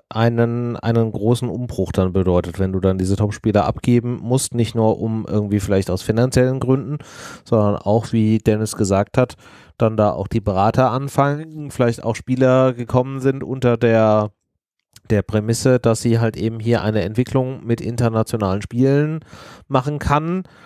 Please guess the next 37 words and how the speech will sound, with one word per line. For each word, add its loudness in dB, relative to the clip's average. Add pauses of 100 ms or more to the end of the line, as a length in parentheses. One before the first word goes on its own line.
(180)
du -2
vielleicht 2
so 4
oder 4
so 4
geplant 2
hattest, 0
sie 0
irgendwie 0
abzugeben, 0
aber 0
erst -2
irgendwie -2
in -2
ein -2
bis -2
zwei 2
Jahren, 2
dann 0
werden 2
sie 2
irgend-, -4
vielleicht 0
ein -14
bisschen -2
unruhig, 0
dann 0
musst -4
du -2
früher 2
abgeben. -2
Das -6
bedeutet, 2
wir 4
machen 0
einen -2
erneuten, -2